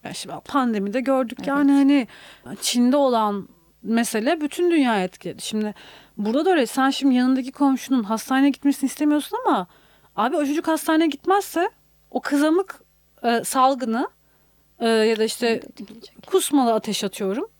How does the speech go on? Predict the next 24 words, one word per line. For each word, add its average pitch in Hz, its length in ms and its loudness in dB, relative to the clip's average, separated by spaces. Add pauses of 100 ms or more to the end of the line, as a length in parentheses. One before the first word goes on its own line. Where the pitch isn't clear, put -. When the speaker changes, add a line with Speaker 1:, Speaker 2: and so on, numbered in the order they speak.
Speaker 1:
Bütün 240 360 -4
mahalleye 311 480 2
ya-, 190 200 -6 (280)
yayılacak. 202 500 0 (120)
Speaker 2:
Evet. - 60 -20 (220)
Speaker 1:
Senin 359 240 0
çocuğun 370 380 2
da 277 120 2
hasta 220 300 -4
olacak. 170 600 -6
Tamam 381 300 2
mı? 269 80 4
Ya 254 140 2
da 302 60 -4
işte 339 320 -2 (440)
bu 226 160 -4
çocuk 370 300 0
okula 277 280 -2
gitmezse 294 760 -2 (280)
bu 233 240 2
çocuk, 381 500 -2
e, 277 340 4 (440)
bu 277 180 2
mahallede 277 580 2